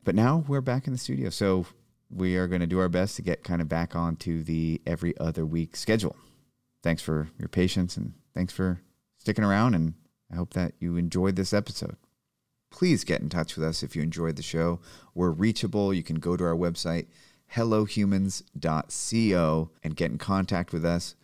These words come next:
We're growing. We're learning how to produce the best possible hour-ish segment that reminds you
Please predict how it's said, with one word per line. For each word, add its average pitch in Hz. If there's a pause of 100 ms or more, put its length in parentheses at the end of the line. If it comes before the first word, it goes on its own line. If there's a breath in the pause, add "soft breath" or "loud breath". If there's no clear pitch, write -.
(140 soft breath)
We're 110
growing. 101
We're 85
learning 101
how 95
to 92
produce 90 (100)
the 85
best -
possible 87 (320 soft breath)
hour-ish 95 (100)
segment 85
that -
reminds 82
you 80